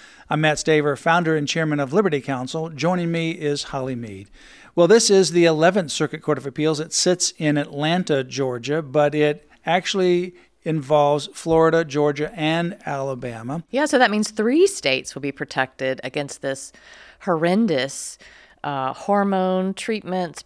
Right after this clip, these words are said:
Speaker 2: puberty blockers, and these mutilating surgeries
Speaker 1: Yes,
Speaker 2: on
Speaker 1: in fact, this is a
Speaker 2: children.
Speaker 1: good decision. Uh, this is a unanimous decision.
Speaker 2: Mm-hmm.
Speaker 1: Alabama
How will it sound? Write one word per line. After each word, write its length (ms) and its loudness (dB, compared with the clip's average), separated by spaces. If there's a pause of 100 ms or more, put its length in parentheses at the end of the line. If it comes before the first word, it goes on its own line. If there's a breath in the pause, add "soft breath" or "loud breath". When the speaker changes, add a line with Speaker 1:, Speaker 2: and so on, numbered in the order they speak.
Speaker 2:
puberty 320 0
blockers, 720 -2
and 180 -10
these 240 -10
mutilating 720 -8
surgeries 540 -6
Speaker 1:
Yes, 320 0
Speaker 2:
on 60 -6
Speaker 1:
in 40 -6
fact, 340 0
this 160 2
is 40 0
a 180 0
Speaker 2:
children. 60 -6
Speaker 1:
good 140 2
decision. 600 0
Uh, 200 -2
this 280 0
is 220 -2
a 60 -4
unanimous 400 2
decision. 420 -4 (260 loud breath)
Speaker 2:
Mm-hmm. 280 -6
Speaker 1:
Alabama 840 2